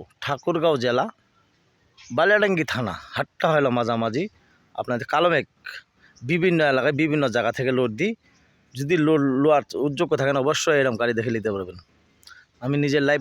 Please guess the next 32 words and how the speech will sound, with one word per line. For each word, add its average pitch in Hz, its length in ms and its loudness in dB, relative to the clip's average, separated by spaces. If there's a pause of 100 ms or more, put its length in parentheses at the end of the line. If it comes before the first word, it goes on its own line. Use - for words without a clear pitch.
(120)
নিজে 135 180 0
ইউটিউবার, 135 460 0 (500)
নিজেই 139 280 0 (120)
সব। 156 200 0
যদি 135 220 -2
আপনাদের 131 380 0
চলে, 147 140 2
অবশ্যই। 143 480 0 (480)
আমি 139 140 0 (100)
নিজে 147 200 2
ব্যবসা 143 260 0
করি, 139 160 -2 (100)
নিজে 135 140 0
গরুর 147 320 2
ব্যবসা 147 260 -2
করি, 147 220 0 (520)
বিভিন্ন 156 320 0 (160)
আপনার, 156 240 -2 (120)
আমি 156 120 0 (140)
নিজে 160 220 0
গরুর 151 280 0
ব্যবসা 151 220 -2
করি, 143 160 -2 (100)
নিজেই 147 300 0
সব, 160 140 0 (640)
নিজে 143 180 0
মাঝে 147 240 2
সাঝে 143 200 0
গাড়ি 147 240 2
দিই, 160 180 0 (100)
যদি 135 180 -2 (120)
বিভিন্ন 151 240 0